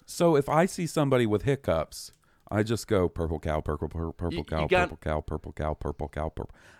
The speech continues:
Speaker 1: I can't even say it right.
Speaker 2: You, you don't just start saying it. You gotta, like, <laughs> make some kind of eye contact with 'em to where they know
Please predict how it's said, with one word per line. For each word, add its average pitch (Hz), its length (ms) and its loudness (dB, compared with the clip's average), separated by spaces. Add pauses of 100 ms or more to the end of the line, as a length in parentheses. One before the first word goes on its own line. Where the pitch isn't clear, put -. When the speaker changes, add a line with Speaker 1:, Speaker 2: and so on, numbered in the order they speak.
Speaker 1:
I - 60 -8
can't 170 180 2
even 98 200 0
say 98 240 0
it - 100 -2
right. 67 180 -8
Speaker 2:
You, - 180 -8
you 151 200 -8
don't 170 240 2
just 160 220 2
start 135 340 4
saying 117 380 0
it. 90 140 -6
You 107 120 -8
gotta, 131 280 6
like, 120 200 6 (220)
<laughs> - 220 -20
make 127 200 0
some 135 240 0
kind 123 240 -2
of 92 80 -4
eye 98 200 4
contact 95 720 -4
with 98 180 -2
'em 98 140 -2
to - 120 -8
where 95 140 0
they 95 140 -2
know 98 540 0